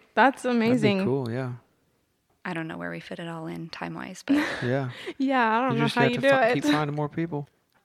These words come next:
Speaker 1: That seems like a lot. You have three young boys <laughs> expanding. That's a lot.
Speaker 2: Hmm.
Speaker 3: Yeah. We'll make it work, though.
Speaker 1: Yep.
Speaker 3: We have a good support system, and, and we already have, I mean, to build,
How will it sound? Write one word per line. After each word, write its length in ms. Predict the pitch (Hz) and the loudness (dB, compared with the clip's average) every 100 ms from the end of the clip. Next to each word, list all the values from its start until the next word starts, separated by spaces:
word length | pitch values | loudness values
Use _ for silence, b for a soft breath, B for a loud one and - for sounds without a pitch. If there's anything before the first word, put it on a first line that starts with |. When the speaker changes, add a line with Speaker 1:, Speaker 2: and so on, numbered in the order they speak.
| _ _ _ _ - | _ _ _ _ -8
Speaker 1:
That 220 | 208 208 | -6 -4
seems 240 | - 208 208 | -2 0 0
like 180 | 196 202 | -2 -4
a 60 | |
lot. 260 | 196 196 - | -2 -4 -4
You 120 | 196 | -4
have 120 | 196 | -4
three 300 | - 214 214 | -4 -2 0
young 300 | 214 208 208 | 0 0 0
boys 500 | 208 214 214 220 - | 0 0 0 -2 -4
<laughs> 800 | - - _ _ _ _ _ _ 202 | -10 -12 _ _ _ _ _ _ -10
expanding. 840 | 202 - 202 202 208 214 208 208 | -10 -8 -6 -4 -2 -2 -2 -4
That's 240 | 208 202 - | -6 -8 -6
a 60 | |
lot. 360 | 208 220 208 - _ _ _ _ 135 | -4 -2 -4 -6 _ _ _ _ -12
Speaker 2:
Hmm. 160 | 113 104 _ _ | -12 -12 _ _
Speaker 3:
Yeah. 200 | 180 160 - _ _ _ _ | -12 -12 -14 _ _ _ _
We'll 120 | 277 | -2
make 200 | 294 185 | -2 -4
it 100 | - | -12
work, 140 | 160 147 | -14 -14
though. 180 | - 156 151 - | -12 -12 -10 -4
Speaker 1:
Yep. 200 | 214 220 _ | -4 -6 _
Speaker 3:
We 100 | 214 | -10
have 120 | 214 | -8
a 40 | 208 | -8
good 180 | 214 - | -8 -8
support 360 | 214 196 - | -6 -6 -6
system, 460 | 190 - 175 175 180 | -10 -10 -10 -8 -10
and, 260 | 180 170 160 _ 165 | -10 -10 -14 _ -12
and 180 | 165 | -10
we 120 | 165 170 | -8 -8
already 340 | 170 175 175 | -6 -8 -10
have, 280 | 175 180 175 | -10 -10 -10
I 60 | 165 | -10
mean, 220 | 160 156 _ | -8 -12 _
to 80 | - | -10
build, 320 | 170 180 180 | -4 -2 -4